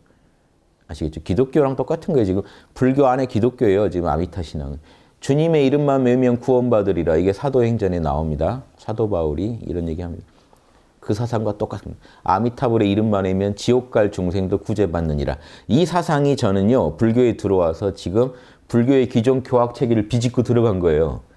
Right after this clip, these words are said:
보세요. 어디 들어갈 데가 없죠? 정토 가려면 팔찌 돼야 돼요. 일주 가려면 만겁 걸려요. 아,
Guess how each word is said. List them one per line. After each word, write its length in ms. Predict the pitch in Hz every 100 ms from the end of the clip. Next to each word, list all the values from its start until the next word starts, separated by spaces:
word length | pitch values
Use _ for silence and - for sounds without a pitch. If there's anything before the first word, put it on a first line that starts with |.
| _ _ _
보세요. 220 | 117 123
어디 160 | 135 131
들어갈 360 | 147 151 143
데가 160 | 143 127
없죠? 460 | 131 127 92 73 - _ _ _
정토 280 | - 127 147
가려면 260 | 139 127 117
팔찌 320 | 180 156 139
돼야 220 | 113 98
돼요. 360 | 90 82 69 69 - _ - -
일주 340 | 113 139 151
가려면 360 | 135 120 110 104
만겁 360 | 92 120 107
걸려요. 460 | - 85 80 71 64 64 - _ - _ _ _ _ _ -
아, 280 | - -